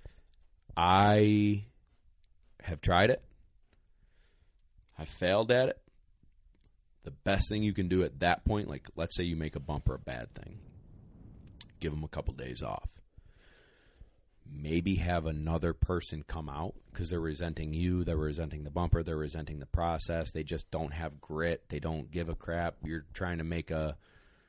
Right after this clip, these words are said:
you know, turkey sandwich out of a shit sandwich, okay? That happens. That's part of training.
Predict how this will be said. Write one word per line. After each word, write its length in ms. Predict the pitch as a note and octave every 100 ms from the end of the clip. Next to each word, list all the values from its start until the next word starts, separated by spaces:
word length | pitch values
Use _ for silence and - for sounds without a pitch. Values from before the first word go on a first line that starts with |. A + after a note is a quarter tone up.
| _ _
you 140 | E2+ E2
know, 300 | D2+ C#2+ D2+ _ _ _ -
turkey 480 | G#2+ G2 - E2 E2
sandwich 500 | - G2+ F#2 E2+ D#2+
out 180 | E2+ E2
of 80 |
a 80 | D2
shit 260 | D2 G2 -
sandwich, 560 | - D2+ C#2+ C2 A1+ -
okay? 440 | - E2+ E2+ E2+ - _ _ _ _ _ _ _ _ _ _ -
That 220 | E2+ - _ -
happens. 640 | D#2 D#2+ C#2+ - - - - -
That's 140 | - -
part 280 | - B1+ C#2
of 60 |
training. 380 | - - - -